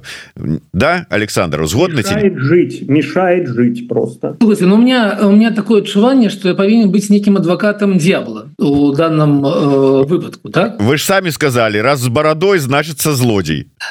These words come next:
Speaker 3: Слушайте, ну, давайте, с, э, чым сутыкнуўся асабіста я? У меня было чатыры розных ініцыяці-, ініцыятывы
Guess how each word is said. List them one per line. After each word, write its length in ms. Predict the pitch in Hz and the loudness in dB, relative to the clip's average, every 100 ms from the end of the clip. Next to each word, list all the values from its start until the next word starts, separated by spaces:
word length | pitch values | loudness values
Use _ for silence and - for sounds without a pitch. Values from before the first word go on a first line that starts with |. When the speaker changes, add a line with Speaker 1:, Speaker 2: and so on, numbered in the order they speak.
| - | -2
Speaker 3:
Слушайте, 400 | 220 170 - 131 | 0 0 0 0
ну, 220 | 185 247 | 2 4
давайте, 360 | 240 233 - | 2 0 0
с, 440 | 156 - - - - | -2 -4 -6 -4 0
э, 760 | 196 180 170 160 156 151 147 | 2 2 2 2 2 2 0
чым 240 | 143 269 277 | 0 0 2
сутыкнуўся 500 | 233 190 240 233 196 | 0 2 2 2 0
асабіста 460 | 190 170 175 - | -2 -2 -2 0
я? 220 | 156 107 - - | 0 0 -8 -2
У 80 | 170 | 2
меня 140 | 226 | 4
было 180 | 220 226 | 4 2
чатыры 680 | 220 214 - 214 139 107 - | 2 0 2 2 0 -6 -6
розных 420 | 180 190 175 127 143 | 0 2 2 -2 0
ініцыяці-, 580 | 156 156 196 196 254 - | 0 2 0 2 0 2
ініцыятывы 1080 | 180 185 214 185 170 202 202 262 226 - | 2 4 4 2 2 2 2 2 2 0